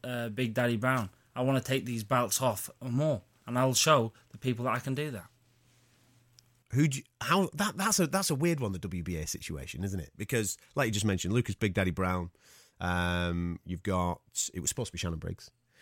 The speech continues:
Speaker 1: Isn't he fight-, isn't he fighting, uh
Speaker 2: Well, yeah, but there's a, there's a situation at the moment where he's failed a second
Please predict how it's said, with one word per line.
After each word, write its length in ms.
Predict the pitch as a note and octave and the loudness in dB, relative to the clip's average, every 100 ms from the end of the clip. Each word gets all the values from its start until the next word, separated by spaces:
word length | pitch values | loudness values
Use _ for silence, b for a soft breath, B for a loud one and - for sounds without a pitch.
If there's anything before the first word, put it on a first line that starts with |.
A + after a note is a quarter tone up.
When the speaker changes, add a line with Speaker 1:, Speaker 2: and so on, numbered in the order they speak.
| b b | b b
Speaker 1:
Isn't 240 | F3 F3+ F#3 | -6 -4 -4
he 80 | |
fight-, 280 | F3 F#3 F3 | -6 -6 -6
isn't 240 | F#3 F3+ F#3 | -6 -6 -6
he 100 | F#3 | -8
fighting, 540 | G3 F#3+ C#3 B2 A2+ | -8 -10 -10 -14 -14
uh 680 | A2 G#2 G#2 G2 - - - | -16 -20 -20 -20 -12 -2 4
Speaker 2:
Well, 120 | D3 | 8
yeah, 240 | F#3 B3+ B2 | 8 8 6
but 200 | G#2+ C#3 | 4 6
there's 180 | C#3+ C#3+ | 6 6
a, 60 | B2+ | 4
there's 160 | C3+ C3 | 2 2
a 60 | C3+ | 4
situation 440 | E3+ C#3+ D3 C3+ | 4 4 4 6
at 40 | |
the 60 | A#2+ | 6
moment 280 | B2 A2+ F#2+ | 6 4 6
where 100 | G#2+ | 6
he's 120 | G#2+ | 6
failed 300 | - A#2+ A#2 | 4 4 4
a 20 | G#2 | 4
second 720 | - - C3 - G#2+ G#2 | 2 2 2 2 2 2